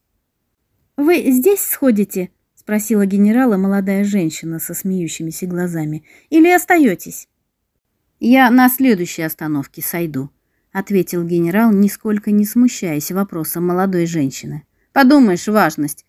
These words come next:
пройти два квартала обратно». Я, знаете, был свидетелем удивительной одной истории. Под Ленинградом во время войны. Весной это было.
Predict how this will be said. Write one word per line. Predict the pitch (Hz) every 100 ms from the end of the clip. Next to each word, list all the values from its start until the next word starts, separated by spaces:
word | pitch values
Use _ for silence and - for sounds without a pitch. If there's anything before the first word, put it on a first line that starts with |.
| _ -
пройти | 220 208 214 175
два | 175 185
квартала | 196 196 196 151 143 160
обратно». | 180 160 131 - - - _ _ _ _ _ _ _ _ _ -
Я, | 147 190 254
знаете, | 180 196 226 214 208 202 185 -
был | 170 220
свидетелем | 208 - 185 180 175 247 - 196 196 -
удивительной | 196 160 160 151 240 262 240 214 196 190
одной | 180 170 156 156 170 -
истории. | 165 - - 156 139 139 135 - _ _ _ _ _ -
Под | 220 220
Ленинградом | 233 254 254 220 170 147 147
во | 156 175
время | 160 143 165
войны. | 185 208 185 127 - _ _ _ _ _ _
Весной | 220 269 - 262 180
это | 147 - 170
было. | 156 147 127